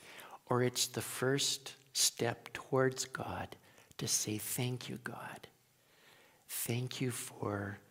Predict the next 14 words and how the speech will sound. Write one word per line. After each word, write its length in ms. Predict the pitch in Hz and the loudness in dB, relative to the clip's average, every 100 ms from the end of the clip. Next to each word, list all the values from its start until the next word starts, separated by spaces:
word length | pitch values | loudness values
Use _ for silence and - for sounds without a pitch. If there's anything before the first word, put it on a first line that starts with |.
| _ _ _ _ _ _ _ _ _ | _ _ _ _ _ _ _ _ _
forgiving. 840 | - - - 98 104 101 - 120 113 - - | -4 0 0 0 -2 -2 -4 -8 -12 -16 -16
Thank 500 | - 131 123 123 123 | -4 0 0 0 -2
you 60 | |
for 180 | - - | -2 -4
taking 480 | - - 117 - 113 | -4 -4 -4 -4 -2
away 220 | 107 107 | -2 -2
my 160 | 101 95 | -2 -4
sin. 420 | - - 123 113 - - | -4 -4 -8 -10 -18 -12
Thank 420 | - - 135 135 | -4 2 2 0
you 240 | 127 120 117 | 0 2 2
that 140 | 117 | 0
I'm 160 | 107 107 | -2 -2
not 300 | 107 104 - | -2 -4 -6
dead. 340 | - - - | -8 -8 -10